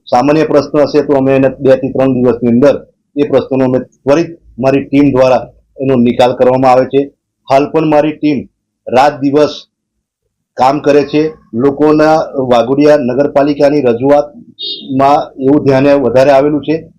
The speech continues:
કે અહીંયા ગાડી ગટરનો બહુ મોટો ઇસ્યુ છે.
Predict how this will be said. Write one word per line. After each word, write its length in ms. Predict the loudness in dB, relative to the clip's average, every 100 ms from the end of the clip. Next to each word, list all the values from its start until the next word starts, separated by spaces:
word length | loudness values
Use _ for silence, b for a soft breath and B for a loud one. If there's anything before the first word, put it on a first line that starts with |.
| _ _ -2
કે 100 | 0
અહીંયા 340 | 0 0 2
ગાડી 420 | 2 2 0 -6 -4
ગટરનો 640 | -4 -2 0 0 0 -4 _
બહુ 160 | -2 0
મોટો 400 | 0 2 2 2
ઇસ્યુ 280 | 0 0 2
છે. 300 | 2 -2